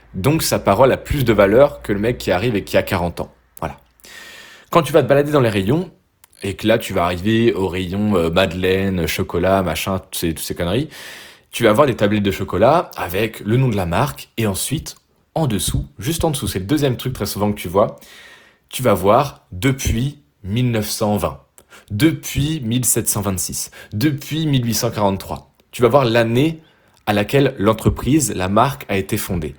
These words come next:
Parce que l'ancienneté, de manière inconsciente, et ça la plupart des êtres humains ne s'en rendent même pas compte et ne se posent même pas la question, l'ancienneté, c'est un gage inconscient de qualité.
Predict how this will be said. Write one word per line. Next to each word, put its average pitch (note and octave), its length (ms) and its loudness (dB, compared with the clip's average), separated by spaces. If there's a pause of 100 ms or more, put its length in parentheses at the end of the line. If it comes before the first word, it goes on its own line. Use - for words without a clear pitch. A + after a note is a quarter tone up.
(300)
Parce - 160 2
que - 120 0
l'ancienneté, A2 800 2 (220)
de G#2+ 80 -2
manière A2 360 0
inconsciente, A2+ 720 0
et F2+ 80 -6
ça A2+ 180 2
la E2+ 80 2
plupart - 260 -2
des F2 140 -4
êtres - 160 -6
humains G#2 100 4
ne G#2+ 60 0
s'en E2+ 160 -6
rendent E2+ 160 -4
même F#2+ 180 -4
pas E2+ 140 -6
compte A#2+ 300 -4
et F2+ 40 -4
ne E2+ 60 -4
se - 100 -8
posent E2 220 -8
même F#2+ 100 -4
pas G#2+ 100 0
la F#2 60 0
question, B2+ 480 -6 (340)
l'ancienneté, A#2 720 0 (260)
c'est - 280 -4
un F#2+ 100 2
gage A2+ 420 4
inconscient G#2 520 -2
de F#2+ 60 0
qualité. D#2+ 500 -6